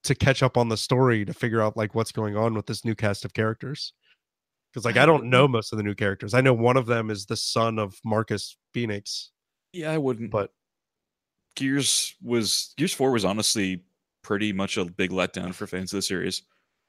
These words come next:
Speaker 2: Uh, but
Speaker 1: Yeah.
Speaker 2: the, you probably just watch a playthrough of it or something and
Speaker 1: Yeah.
Speaker 2: not have to worry about it. But the, the, this one looks like it's gonna be fantastic. They also announced, um, in, in here Gears, uh,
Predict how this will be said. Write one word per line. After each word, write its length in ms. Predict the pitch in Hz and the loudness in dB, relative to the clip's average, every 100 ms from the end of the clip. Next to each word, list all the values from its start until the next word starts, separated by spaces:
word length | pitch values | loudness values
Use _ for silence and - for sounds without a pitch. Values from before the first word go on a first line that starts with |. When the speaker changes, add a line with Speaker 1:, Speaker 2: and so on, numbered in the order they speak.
| _ _ - | _ _ -4
Speaker 2:
Uh, 200 | 101 92 | -2 0
but 300 | 90 98 - | 0 0 0
Speaker 1:
Yeah. 160 | 214 | -4
Speaker 2:
the, 280 | 135 98 - | 0 0 -2
you 140 | 95 101 | -6 -8
probably 280 | 104 101 92 | -2 0 0
just 180 | 92 - _ _ _ | -2 -4 _ _ _
watch 220 | - 110 | -12 -8
a 100 | 101 - _ _ _ - | -10 -10 _ _ _ -4
playthrough 360 | 92 92 104 | -2 -2 -2
of 60 | 101 | 0
it 80 | 107 | 0
or 40 | |
something 540 | 104 104 113 110 107 - _ _ | 0 0 0 0 -4 -8 _ _
and 280 | 104 98 95 | -4 -4 -4
Speaker 1:
Yeah. 200 | 110 104 113 | -4 -6 -6
Speaker 2:
not 100 | 95 | -6
have 100 | 98 | -8
to 60 | 101 | -4
worry 160 | 101 | -2
about 200 | 104 113 | 0 2
it. 140 | 117 113 | 0 0
But 180 | 98 - | -4 -2
the, 180 | 95 90 _ _ _ _ | -4 -4 _ _ _ _
the, 80 | 104 - | -6 0
this 260 | 123 151 | 2 2
one 260 | 185 208 202 - _ _ - | 0 0 -2 -6 _ _ -4
looks 180 | 107 | -2
like 100 | 110 | -2
it's 120 | 95 - | -4 -4
gonna 140 | 90 | -6
be 120 | 87 | -8
fantastic. 680 | 87 90 90 87 90 85 85 - - - | -10 -12 -10 -10 -10 -12 -12 -18 -20 -6
They 100 | 107 | 0
also 280 | 117 143 151 | 0 0 -2
announced, 460 | 117 117 113 - - | -4 -4 -4 -4 -4
um, 440 | 101 90 90 90 _ _ _ _ _ _ | -4 -4 -6 -12 _ _ _ _ _ _
in, 420 | 107 98 92 95 95 | -2 -2 0 -2 -4
in 120 | 98 | -6
here 240 | 95 95 | -4 -6
Gears, 720 | 90 101 104 107 101 90 - - | -6 -4 -2 0 -2 -2 -2 -4
uh, 240 | 98 92 | -4 -4